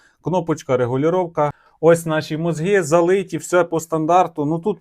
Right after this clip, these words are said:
блін, питань нема. Двигунчик, все працює. Це стандартно зроблено, як звичайних лобзиків. Просто в нас тут безщитковий двигун і йде на акумулятори, і регулювання є. Все супер. Так що ось так. Тепер перейдемо на сайт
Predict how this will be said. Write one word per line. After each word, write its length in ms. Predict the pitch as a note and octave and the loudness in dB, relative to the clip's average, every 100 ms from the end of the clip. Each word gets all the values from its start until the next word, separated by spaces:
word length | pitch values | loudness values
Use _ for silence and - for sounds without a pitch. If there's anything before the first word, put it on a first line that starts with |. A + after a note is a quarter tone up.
| - | -2
блін, 240 | D#3 C#3 | 0 0
питань 300 | C#3 F3+ B3 | -2 -2 0
нема. 300 | A#3 E3 A2 | 0 -2 -4
Двигунчик, 500 | G2+ E3+ G#3 B3 G3 | -4 -2 0 0 -2
все 160 | - G3 | -2 -2
працює. 500 | F#3+ F#3 - B2+ G2+ | -2 -4 -4 -4 -4
Це 220 | - F3+ | 0 2
стандартно 500 | G3 E3+ C#3+ E3+ E3 | 2 -2 0 0 0
зроблено, 420 | C#3 D3+ D3+ C#3+ B2+ | -2 0 0 -2 -4
як 80 | |
звичайних 520 | A#2 B2+ C#3 C#3+ C3 - | -4 -6 -4 -4 -6 -4
лобзиків. 760 | A#2 A2 G#2+ - A2 A2 A2 - | -4 -4 -10 -12 -8 -6 -8 -6
Просто 260 | C#3 C3+ | -6 -4
в 40 | B2+ | -6
нас 140 | B2 | -8
тут 140 | - A#2 | -8 -8
безщитковий 640 | A#2+ - C#3 - D3 D3+ | -8 -10 -8 -2 0 -2
двигун 460 | D3+ F3 G3+ A3 G#3 - - _ _ | -4 -4 -2 -4 -8 -18 -20 _ _
і 100 | D3 | -6
йде 240 | F3+ D3+ | 0 0
на 120 | F#3+ B2+ | 0 -2
акумулятори, 800 | - A2+ G#2+ G#2 G#2 A2+ G#2+ A#2 | -4 -4 -2 -4 -4 -6 -4 0
і 80 | |
регулювання 640 | D3 B2+ B2+ A#2 A2 A2 G#2 | 0 0 -2 -2 -2 -6 -12
є. 220 | G2+ F#2+ | -12 -14
Все 220 | _ - G#2+ | _ -12 -12
супер. 400 | - G#2 A2 G2+ | -12 -16 -16 -16
Так 200 | A2+ - | -18 -8
що 120 | D#3+ | -6
ось 160 | F#3+ | -6
так. 280 | F#3 C3 B2 _ _ _ _ _ _ _ _ _ - | -6 -8 -8 _ _ _ _ _ _ _ _ _ -6
Тепер 340 | D#3 F#3+ F3 | -2 2 2
перейдемо 500 | E3+ E3+ D#3+ F3+ E3 | 2 0 2 2 2
на 260 | D#3 D#3 D3+ | 0 2 0
сайт 640 | C#3+ - E3 E3 D3 - | -4 -2 2 2 2 -4